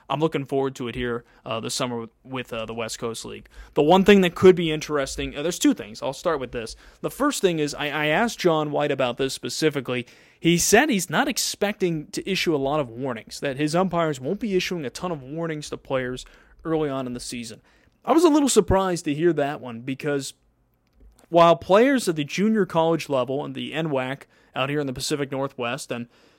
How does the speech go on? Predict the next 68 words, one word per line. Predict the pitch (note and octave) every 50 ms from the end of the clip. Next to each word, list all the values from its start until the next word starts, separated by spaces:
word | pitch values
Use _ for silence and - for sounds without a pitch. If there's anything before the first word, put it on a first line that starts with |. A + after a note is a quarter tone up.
| _
maybe | - E3+ E3+ D#3+
some | D#3 - E3
of | D#3
those | D3+ D3 C#3+
D | - D3+ D3+
three, | C#3+ - - D3+ C#3+ D3
D | C3+ D3 C#3 C#3
two | C3+ - E3 E3
players | D3+ - C#3+ C3+ B2+ B2 - B2+
as | A#2+ - -
well, | B2+ C3 C#3 C3+ C3+ C3 - - _ _ _ _ _ _ - -
a | F#3
lot | F3+ G#3+ C4 C#4+
of | B3 F#3+
them | G3 G3+ F#3+
have | E3+ D#3+ D3
already | D3+ D#3+ E3 E3 C#3 B2+ - -
used | _ E3 D#3+ E3 F#3+ G#3+ G#3+ F#3+ -
this | F3 D#3+ - -
action | E3 D#3 D#3+ D#3 - - D#3+ D3
clock | C3 - C#3 C#3 C3+ C3+ - - - _
in | - C#3 C#3 C3+
parks | - - E3 D#3 D3+ D#3 D3+ - -
where | - - D3 C3
there | C3 B2
have | A#2+ C#3+ C3+ C#3+
not | C#3+ D3+ D#3 D#3 -
been | D#3+ D3+ D3 D3 -
a | - C3 C3+
visible | C3 C3 C3+ C#3 D3+ G3 G#3+ F#3+ F#3 E3+ D#3+ D3+ C#3+
clock | - - - - F3 D#3+ C3 B2 - -
for | - C3
them | C3 C3+ C#3
to | C3+
see | C3 - - D3+
how | C#3 C3
much | C3 B2+ B2 -
time | - D#3 C#3+ C#3 C#3 C3+
is | B2+ -
remaining. | B2 B2 B2 A#2+ A#2 A2 G#2+ A2+ -
So | - - D3 C#3 C#3+ - _ _ _ _ _ _ _ _ _ -
to | - F3
that | E3 F#3 A3 C4+
extent, | C4+ - - - F3+ D#3+ D#3+ E3+
they | F3+ E3 D#3+
have | D#3 D3
gotten | D3+ D3+ D#3 D#3 D3 C#3+
used | D3+ D#3 E3+ E3+ D#3 - - -
to | A#2 -
it. | - - _ _
They're | - C3 C3 C3 C3 B2+
familiar | - - D3 D3 D#3 E3 F3 F#3 F3+ F3 F3 F3
with | D#3 D3 C3+ B2
working | B2 C#3 D3+ D#3 D3+ - D3+ D3
with | D3 D3 D3 -
it | D3+ D3 D3 D3 -
and | C#3+ C3 B2+
knowing | C#3 C#3+ C#3+ C#3 C#3 B2+
when | B2 C3 D3 D3+
they | D3+ D3 C#3+
need | C#3+ C#3 C#3
to | D3
be | C#3 C#3+ C3
ready | B2 B2+ B2+ B2+ B2+
to | C3
go | B2 B2+ B2+ B2+ B2+ -
and | - B2+ A#2+ A#2+ A#2
when | C3+ C#3 C3+ C3+ C#3 C3+